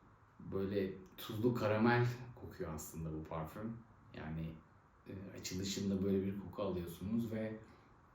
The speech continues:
e, tam böyle gourmand bir havada değil ama güzel, böyle tatlı, o tuzlu karamel kokusunu veren bir parfüm. Gerçekten çok orijinal, e, çok güzel kokuyor. E, böyle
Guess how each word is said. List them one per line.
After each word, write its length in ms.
e, 180
tam 220
böyle 160
gourmand 640
bir 100
havada 420
değil 280
ama 300
güzel, 440
böyle 240
tatlı, 520
o 420
tuzlu 360
karamel 480
kokusunu 520
veren 300
bir 120
parfüm. 560
Gerçekten 540
çok 200
orijinal, 520
e, 340
çok 240
güzel 220
kokuyor. 480
E, 300
böyle 380